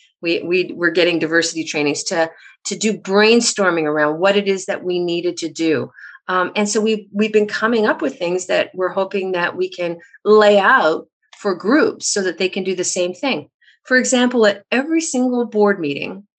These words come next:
we have a diversity moment. And what we do is one of our board members the month before,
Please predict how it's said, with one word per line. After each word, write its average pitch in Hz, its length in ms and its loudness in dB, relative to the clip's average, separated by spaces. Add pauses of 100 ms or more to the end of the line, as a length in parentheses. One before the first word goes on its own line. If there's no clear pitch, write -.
(200)
we 202 180 0
have 208 140 -2
a 220 60 -2
diversity 233 480 0
moment. 139 380 -6 (680)
And 208 440 4
what 208 180 4
we 247 120 0
do 196 220 -2
is 208 160 0
one 175 160 0
of 202 80 0
our 233 160 0
board 196 220 -2
members 208 340 -2
the 196 80 -4
month 175 320 -4
before, 185 500 0